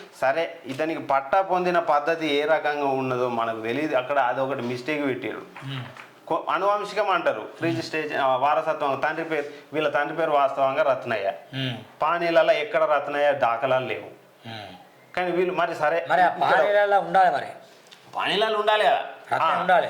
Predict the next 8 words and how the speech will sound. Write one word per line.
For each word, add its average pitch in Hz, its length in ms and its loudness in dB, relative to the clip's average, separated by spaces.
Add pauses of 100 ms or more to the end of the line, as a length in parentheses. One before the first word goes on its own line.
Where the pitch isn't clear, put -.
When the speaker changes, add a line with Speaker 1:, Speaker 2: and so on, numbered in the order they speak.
(120)
Speaker 1:
ఆ, 165 180 2
ఇదేందని 208 840 2 (360)
గట్టిగా 208 280 4
ప్రశ్నించినప్పుడు 175 1040 0
Speaker 2:
మ్మ్. 131 180 -6
Speaker 1:
ఒకటి 190 220 4
బయటికి 190 320 2
వెళ్తుంది. 170 460 0